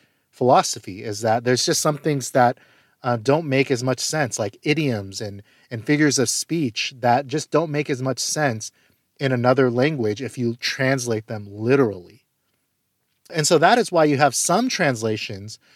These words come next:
who take on the philosophy of thought for thought. So not word for word, but thought for thought. That maybe it's actually a better way to translate if we try to translate the thoughts that are being conveyed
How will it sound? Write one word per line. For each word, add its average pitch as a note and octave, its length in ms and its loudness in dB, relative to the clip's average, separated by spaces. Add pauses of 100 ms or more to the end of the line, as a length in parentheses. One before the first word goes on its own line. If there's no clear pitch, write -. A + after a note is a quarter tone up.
(120)
who D3 140 -2
take G3 300 0
on F3 200 4
the C#3+ 100 0
philosophy C3+ 720 0
of A2+ 380 -2 (320)
thought E3+ 340 4
for C3 180 -2
thought. A2+ 340 -6 (220)
So - 180 -2
not E3 280 4
word C#3+ 280 4
for D3 160 0
word, E3 420 2 (320)
but B2+ 260 -2
thought E3+ 440 4
for C3+ 240 -4
thought. - 460 -8 (520)
That C#3 280 6 (440)
maybe F#3+ 300 2
it's D#3+ 140 2
actually D3+ 640 2
a B2+ 100 -2
better F3+ 480 4
way C3+ 260 2
to B2+ 160 -4
translate D3 800 -4 (360)
if C3+ 160 -2
we C#3 80 0
try F3 320 4
to F3+ 120 2
translate C3+ 680 0
the A2 100 -6
thoughts - 840 -4
that B2 120 4
are A#2+ 100 4
being A#2+ 240 -2
conveyed A2+ 760 0